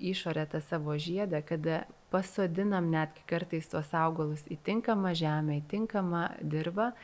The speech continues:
jie gali labai kokybiškai ir patogiai augti ir bujoti. Kada mes pradedam tą vaiką, kuris yra galbūt jautresnis,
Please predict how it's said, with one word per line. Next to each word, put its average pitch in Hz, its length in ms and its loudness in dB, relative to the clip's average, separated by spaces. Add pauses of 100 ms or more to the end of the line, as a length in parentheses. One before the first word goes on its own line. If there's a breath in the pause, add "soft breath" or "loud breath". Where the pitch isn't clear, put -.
(140 loud breath)
jie 165 180 0
gali 175 380 4
labai 165 360 2
kokybiškai 208 920 -2 (120)
ir 175 260 -2 (280)
patogiai 180 680 0
augti 170 440 -2
ir 160 100 0
bujoti. 156 640 -2 (380 loud breath)
Kada 165 280 0
mes 190 240 2
pradedam 175 640 2
tą 160 180 0
vaiką, 170 380 2
kuris 156 320 -4
yra 156 180 -2
galbūt 156 480 -2
jautresnis, 151 680 0